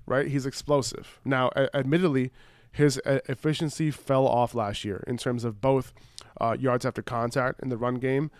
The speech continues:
uh, and yards per route run in the receiving game. Um, but, you know, he's not near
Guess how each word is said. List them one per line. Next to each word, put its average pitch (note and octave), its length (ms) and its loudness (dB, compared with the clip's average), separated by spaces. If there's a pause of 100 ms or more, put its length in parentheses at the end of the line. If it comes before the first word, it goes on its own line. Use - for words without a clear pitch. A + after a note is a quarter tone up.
(220)
uh, B2 200 2
and C3+ 140 0
yards B2 240 2
per - 140 -2
route A#2 240 0
run A#2+ 260 0 (140)
in - 80 -6
the B2+ 60 0
receiving C3 380 -2
game. - 280 -12 (120)
Um, B2 380 0 (500)
but, D3+ 280 2
you D3+ 100 4
know, C#3 100 4
he's C3 300 -4
not F3+ 340 0
near C3 500 4